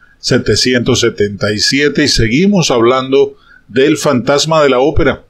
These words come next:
que sigue creando cada vez más y más controversia, más y más preocupación a sus socios.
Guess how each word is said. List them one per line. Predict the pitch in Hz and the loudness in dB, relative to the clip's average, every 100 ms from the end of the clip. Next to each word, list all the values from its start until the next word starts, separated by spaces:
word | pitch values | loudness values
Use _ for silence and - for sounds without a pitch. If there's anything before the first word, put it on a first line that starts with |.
| _ | _
que | - 113 | -4 -2
sigue | 101 - 127 139 165 160 | -2 -2 -2 0 0 -2
creando | - 117 113 117 120 123 135 | -2 0 2 0 -2 -2 0
cada | 143 139 | 0 2
vez | 139 135 131 - - _ _ _ | 2 0 -2 -6 -14 _ _ _
más | 110 127 143 151 - - | -6 -2 0 0 -2 -4
y | 131 | -2
más | 123 127 135 135 - - | 0 0 0 0 -4 -4
controversia, | 139 131 120 117 127 123 107 - 127 120 117 | -4 -2 0 2 2 2 -2 -2 0 0 0
más | 120 120 120 | -2 -2 -2
y | |
más | 120 117 | -4 -6
preocupación | - 127 127 131 135 117 117 139 135 131 - _ - - | -2 0 0 -2 -2 -2 -2 -2 -2 -6 -18 _ -20 -12
a | - 123 131 | -4 -2 -2
sus | 127 117 104 | -2 -4 -4
socios. | - 147 - 127 95 - - | 0 0 0 0 -2 -4 -12